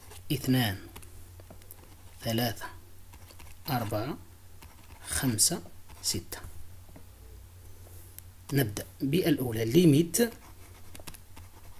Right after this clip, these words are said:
اف لإكس هي عبارة الدالة لما إكس يؤول إلى الناقص ما لا نهاية. نبدأ بالأولى رقم واحد تساوي، لاحظوا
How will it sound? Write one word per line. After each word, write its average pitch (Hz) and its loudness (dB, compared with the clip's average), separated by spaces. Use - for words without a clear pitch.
اف 143 8
لإكس - 2
هي 113 2
عبارة 113 2
الدالة 151 2
لما 127 10
إكس 131 4
يؤول 139 4
إلى 127 2
الناقص 165 4
ما 117 0
لا 107 0
نهاية. 104 -2
نبدأ 127 0
بالأولى 160 6
رقم 131 4
واحد - -2
تساوي، - 4
لاحظوا 110 6